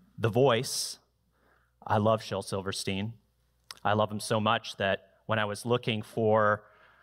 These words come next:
the poem that I thought was written by him, The Road Not Taken, supposedly by some joker named Robert Frost, <laughs> I, uh, I stumbled upon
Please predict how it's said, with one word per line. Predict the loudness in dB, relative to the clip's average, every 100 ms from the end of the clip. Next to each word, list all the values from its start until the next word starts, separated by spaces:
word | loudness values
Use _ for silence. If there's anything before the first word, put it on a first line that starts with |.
| _ _ _
the | -4
poem | 2 0 2
that | 2
I | 2
thought | 4 2
was | 2 -4
written | -4 2
by | 0 0
him, | 0 -2 -2 -8 _ -2
The | 0
Road | 4 4 6 4 2
Not | 2 2 0
Taken, | 0 0 2 0 2 -2
supposedly | -4 -4 -2 -2 0 2
by | 4 2
some | 2 0 0 -2 -6 _
joker | 2 2 2
named | 2 4
Robert | 4 4 0
Frost, | 2 6 6 4 0 -12 -16 _ -20 -20 -16 -16 -12 -12
<laughs> | -10 -10 -10 -8 -8 -8 -10 -2
I, | 2 4 4
uh, | 4 4 4
I | 0
stumbled | -2 2 2 4 2 0 -12 _ _ _ _
upon | 0 4 4 4 0